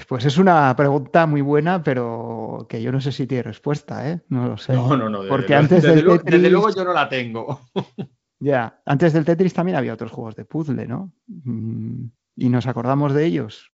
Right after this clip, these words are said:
Speaker 1: Pues no lo sé.
Speaker 2: Sí.
Speaker 1: Pero claro, el Tetris
Speaker 2: Es
Speaker 1: no está basado en ellos, ¿no? Y en cambio el Columns
Speaker 2: El
Speaker 1: sí que está
Speaker 2: Columns sí
Speaker 1: basado en
Speaker 2: está
Speaker 1: el
Speaker 2: muy
Speaker 1: Tetris,
Speaker 2: directamente
Speaker 1: claramente,
Speaker 2: basado
Speaker 1: ¿no?
Speaker 2: en
Speaker 1: Entonces,
Speaker 2: Tetris.
Speaker 1: entonces esa pregunta es, tiene un poco trampa, ¿no? Porque seguramente el Columns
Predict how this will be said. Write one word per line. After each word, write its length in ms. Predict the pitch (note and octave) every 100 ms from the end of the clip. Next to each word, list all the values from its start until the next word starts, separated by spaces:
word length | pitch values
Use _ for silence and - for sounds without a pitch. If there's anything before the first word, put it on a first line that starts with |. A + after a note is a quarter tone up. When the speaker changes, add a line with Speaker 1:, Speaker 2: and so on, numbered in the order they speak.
| _
Speaker 1:
Pues 320 | - G#2 G#2
no 120 | C#3 D3
lo 80 | B2+
sé. 180 | C3+
Speaker 2:
Sí. 140 | C#3+ - _ _
Speaker 1:
Pero 240 | - B2+ A#2+
claro, 300 | D3+ D3 A#2
el 80 | A#2
Tetris 220 | C3+ D3+
Speaker 2:
Es 40 |
Speaker 1:
no 100 | D#3+
está 200 | E3 -
basado 400 | C3 B2 - B2
en 80 | A#2+
ellos, 340 | D#3 C#3 G#2+ G#2+
¿no? 120 | C#3
Y 40 |
en 40 | A#2
cambio 220 | C3 C3+
el 80 | B2
Columns 440 | C#3 C#3+ C#3+ C3 _ _ _ -
Speaker 2:
El 120 | C#3
Speaker 1:
sí 60 | C3+
que 100 | C#3
está 100 | C#3
Speaker 2:
Columns 240 | C3+ B2
sí 60 | C#3+
Speaker 1:
basado 80 | C3
en 60 | C3+
Speaker 2:
está 80 |
Speaker 1:
el 60 | C#3
Speaker 2:
muy 60 | D#3 C3+
Speaker 1:
Tetris, 40 |
Speaker 2:
directamente 180 | C3 A#2+
Speaker 1:
claramente, 640 | C#3+ B2 B2 D3 D#3+ C3 G#2+
Speaker 2:
basado 120 | B2
Speaker 1:
¿no? 100 | C#3+
Speaker 2:
en 40 | C#3
Speaker 1:
Entonces, 280 | C3 C3
Speaker 2:
Tetris. 560 | C3 B2+ - - - -
Speaker 1:
entonces 240 | - D3
esa 140 | D3 D3+
pregunta 440 | E3+ F3 F3+ F#3+
es, 140 | F#3+ -
tiene 160 | F3+
un 60 | F3+
poco 260 | G3 D#3+
trampa, 420 | C3+ D#3 F3 C3 B2
¿no? 100 | D3
Porque 240 | D#3+ B2
seguramente 640 | A#2+ B2+ C#3 F3 F3+ F3 F3
el 120 | E3
Columns 540 | E3+ F3+ F#3+ G3 -